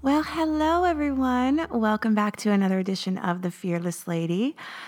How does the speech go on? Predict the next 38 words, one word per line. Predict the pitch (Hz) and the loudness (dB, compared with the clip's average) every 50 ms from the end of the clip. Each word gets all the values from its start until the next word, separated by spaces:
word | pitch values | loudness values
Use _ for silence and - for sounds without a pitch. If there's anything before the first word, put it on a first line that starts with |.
| - - - - - - - - | -16 -16 -18 -18 -20 -20 -4 0
Ah, | 311 339 381 349 311 165 - 110 - - - - - - - - - | 2 4 6 6 4 4 2 0 -2 -4 -6 -6 -8 -8 -10 -10 -8
happy | - - 247 247 247 247 - 311 320 | -2 2 2 2 4 2 2 0 0
spring. | 302 - - - - - 285 330 370 415 480 494 453 349 262 220 | 0 0 -4 -6 -6 -4 0 0 2 2 2 4 4 4 4 4
I | 196 185 - - - 220 | 2 0 0 -2 -2 0
am | 226 226 226 220 220 214 | 0 0 0 0 0 0
writing, | 208 208 220 226 247 247 240 233 | 0 0 0 2 2 2 2 2
or | - 170 | 2 2
I'm | 170 165 160 | 2 2 2
writing | 156 160 165 160 165 170 175 | 2 0 0 0 0 -2 -2
to | - - | -2 -2
you. | 180 165 165 170 165 - - - - - - - | 0 0 0 -2 -4 -8 -12 -12 -12 -12 -8 0
I | - 196 196 | 2 4 4
am | 202 196 190 190 196 | 6 6 4 4 2
speaking | 190 - - - 311 339 330 - 320 - 269 | 0 -2 -2 0 0 2 2 2 2 2 2
to | - - 220 | 2 0 0
you | 202 185 175 170 175 175 180 - | 2 2 2 2 0 -2 -4 -6
the | - 190 190 | -4 -4 -2
day | 190 214 208 202 208 | 0 0 0 2 4
after | 208 - 190 190 180 - - 214 190 180 180 - | 4 4 4 4 2 -2 -4 -4 -2 -2 -2 -4
the | 190 | -4
first | 180 185 175 180 175 - - | -4 -2 -2 -2 -2 -2 -2
day | 185 | -2
of | 175 180 | -2 -2
spring, | - - - - - 170 156 160 160 160 160 160 - - | -4 -8 -8 -4 -2 0 2 2 2 2 0 0 -2 -4
and | - 185 175 165 165 160 160 160 160 160 170 - - | -2 -2 0 2 2 2 2 2 0 -2 -2 -4 -2
I | - 196 202 | -2 -2 -2
feel | - - 294 311 339 | 0 0 0 2 2
like | 330 311 - | 2 2 2
in | 254 240 | 2 4
L | 233 220 214 | 4 4 4
A | 202 196 196 202 196 202 | 2 2 2 2 0 0
it's | - - 196 190 - - | 0 -2 -4 -4 -6 -6
kind | - 208 202 202 | -4 -4 -2 -2
of | 196 185 - - | -4 -6 -6 -8
always | - 170 170 180 196 214 214 | -6 -6 -4 -4 -4 -4 -6
spring-like. | - - - 247 247 254 262 254 254 254 262 277 302 269 - 269 254 | -6 -4 0 2 2 4 4 4 4 4 4 2 0 0 -2 -2 -2
<laughs> | 240 - - 254 202 - - 370 370 - 427 - - - - - - - - - | -2 0 0 -2 2 4 4 4 6 4 2 2 2 -2 -6 -6 -6 -6 -8 -10
So, | - - - - 233 | -10 -4 2 4 6